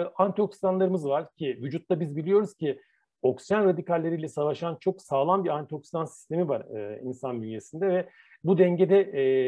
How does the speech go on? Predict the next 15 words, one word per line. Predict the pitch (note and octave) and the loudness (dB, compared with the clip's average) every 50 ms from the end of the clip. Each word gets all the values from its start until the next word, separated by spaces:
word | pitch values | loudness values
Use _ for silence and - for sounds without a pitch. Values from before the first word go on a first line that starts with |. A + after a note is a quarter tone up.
| B2+ C3 - _ _ C#3 | 0 -4 -6 _ _ -4
devam | C3+ D#3 F3+ F#3+ F3+ E3+ | 0 2 4 4 2 0
ettiği | E3 - _ - F3+ - | -4 -8 _ -8 -8 -8
sürece | - - C#3 C#3+ E3 E3+ | -6 -4 -4 -2 2 2
herhangi | F3 F3+ E3 E3 D3 C3+ | 2 2 2 0 -2 -2
bir, | C#3+ C#3+ C#3+ - C3+ | -2 -4 -4 -4 -6
e, | B2+ B2 B2 A#2+ | -4 -4 -4 -6
sağlık | - - D#3+ D#3 D#3 D#3 D3 | -6 -2 0 0 0 0 -2
problemi | - C#3 C3 B2 D3 F3 G3+ | 0 0 0 0 0 -2 0
yaşamıyoruz. | G#3 F3+ - - F#3 D#3 C3 A#2 A#2+ B2+ | 0 0 0 -2 -4 -2 -4 -4 -4 -4
O | C#3 | -4
zaman | C#3 E3+ E3 F3 E3+ | -4 -2 -2 -2 -2
biz | E3 D#3+ D#3+ | -4 -2 0
bunları | F3 F3 F3+ D#3 | 2 2 2 0
dışarıdan | D3 C#3+ - E3 D#3+ D#3 E3 E3 E3+ F3 | -2 -4 -2 0 0 0 0 -2 -2 0
vererek | F3+ D#3 C3+ B2+ F#3 - | 0 0 0 0 -2 -4